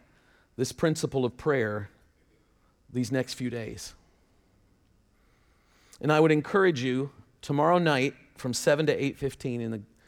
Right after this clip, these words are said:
prayer chapel, there is gonna, we're gonna have a prayer meeting, especially for our nation and for this election. Tomorrow night, I'd encourage you to be there. Consider this with me. This discipline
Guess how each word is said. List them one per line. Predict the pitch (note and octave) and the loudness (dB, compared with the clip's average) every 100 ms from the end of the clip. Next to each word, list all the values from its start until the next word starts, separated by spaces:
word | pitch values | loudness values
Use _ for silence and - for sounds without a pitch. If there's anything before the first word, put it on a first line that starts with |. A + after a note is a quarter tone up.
| _ _ - | _ _ -2
prayer | E3+ D#3+ | 2 2
chapel, | - A#2 A2+ A#2 B2+ - _ _ _ _ _ _ | 2 -2 0 -2 -2 -12 _ _ _ _ _ _
there | - C#3 | 2 2
is | C#3 | 2
gonna, | D3 C3 | 0 0
we're | A#2+ | 0
gonna | C3+ C#3+ | 0 0
have | C#3 | 0
a | C#3 | -2
prayer | - D3 | 2 2
meeting, | C3+ A#2 A2+ A#2 | 2 0 -2 -4
especially | - - D3 - D#3 D3 | -4 0 0 0 -2 -2
for | - | -2
our | C3 | -2
nation | A#2+ A2+ - A2+ | -4 -6 -8 -8
and | G#2 | -8
for | - | -8
this | G#2 G2 | -8 -8
election. | F#2+ G2+ G2 - G2 - _ _ _ _ _ - | -8 -10 -10 -14 -16 -20 _ _ _ _ _ -6
Tomorrow | B2+ B2+ C#3 | 0 2 4
night, | B2+ A#2 - | 2 -2 -2
I'd | A2+ | -4
encourage | A2 G#2 A#2 A2+ G#2 | -4 -4 -4 -4 -6
you | |
to | G#2 G#2 | -8 -8
be | G#2 | -8
there. | G2+ F#2 E2 - _ _ _ _ _ _ _ _ _ _ _ _ _ _ _ _ _ _ _ _ _ _ _ _ _ | -8 -10 -14 -20 _ _ _ _ _ _ _ _ _ _ _ _ _ _ _ _ _ _ _ _ _ _ _ _ _
Consider | - C#3+ G3+ F#3+ | -8 0 4 4
this | D3 C3 C3 | 4 2 0
with | A2+ - | -4 -6
me. | G2+ A2 _ _ - | -14 -16 _ _ -4
This | C3 G3+ | -2 -2
discipline | - E3+ - C#3 G#2 G2+ | 2 0 2 -2 -4 -12